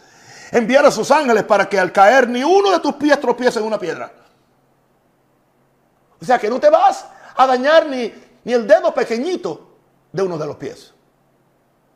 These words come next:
Porque los ángeles tienen la obligación.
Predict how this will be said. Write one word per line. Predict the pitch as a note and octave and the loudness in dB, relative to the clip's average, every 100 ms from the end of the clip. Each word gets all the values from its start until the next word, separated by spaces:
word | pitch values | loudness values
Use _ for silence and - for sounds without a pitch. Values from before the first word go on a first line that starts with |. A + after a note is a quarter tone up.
| _ _ | _ _
Porque | G#3 G3+ F#3+ | -8 -4 -4
los | F3+ C4+ | -4 -2
ángeles | F#4 C#4 A3 D3 - _ _ _ _ _ _ _ _ _ - | -2 -4 -8 -10 -14 _ _ _ _ _ _ _ _ _ -10
tienen | C4 A#3 D3+ | -4 -4 -2
la | G#3 | -2
obligación. | A#3+ A#3+ - C#4+ A#3+ | -2 -2 -4 -6 -6